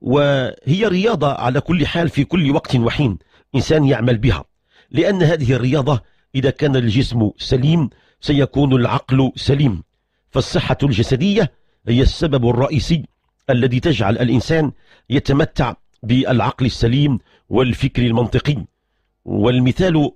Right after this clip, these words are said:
الشهير يقول: "العقل السليم في الجسم السليم". هذا باختصار أيها الأحباب الكرام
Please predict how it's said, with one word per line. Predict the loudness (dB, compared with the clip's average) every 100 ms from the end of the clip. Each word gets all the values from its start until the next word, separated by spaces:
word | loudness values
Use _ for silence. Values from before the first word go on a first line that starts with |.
| -6
الشهير | -4 -2 0 0
يقول: | 0 0 0 2 0 -6 _ _
"العقل | -2 -2 0 -2
السليم | 0 0 2 0 -2 _ _ _
في | -2
الجسم | 0 0 2 0 0 0
السليم". | 2 0 0 0 0 -4 -12 _ _ _ _ _ _ _ _
هذا | -2 0
باختصار | 0 0 0 0 -2
أيها | 0 0
الأحباب | -2 -2 -2
الكرام | -2 -2 0 0